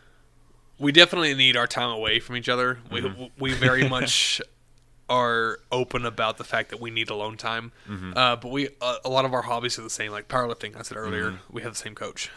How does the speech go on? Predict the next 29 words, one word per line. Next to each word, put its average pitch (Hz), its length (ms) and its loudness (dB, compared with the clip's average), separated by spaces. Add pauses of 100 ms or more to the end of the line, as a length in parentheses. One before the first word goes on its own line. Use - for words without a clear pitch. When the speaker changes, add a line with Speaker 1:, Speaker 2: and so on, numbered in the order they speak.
Speaker 1:
Um, 107 460 -2 (140)
filmmaking, 110 480 -6
we 107 80 -8
both 110 260 -8
do 110 140 -8
it 104 100 -8
together, 107 460 -6 (140)
and 107 320 -16
she's 107 460 -8
there 107 240 -6
every 110 220 -8
step - 200 -8
of 113 60 -16
the 107 80 -12
way. 104 300 -4 (600)
Um, 113 600 -2 (520)
you 123 120 -2
know, 104 240 -4
so 104 400 -6 (720)
it's, 120 220 -4
it's, 110 280 -10 (100)
it's 113 160 -12
super - 260 -12
cool. 101 260 -14 (300)
Speaker 2:
That's 92 240 -8
a - 40 -14
great 87 220 -6
dynamic. 87 500 -4
Speaker 1:
Yeah. 127 220 -4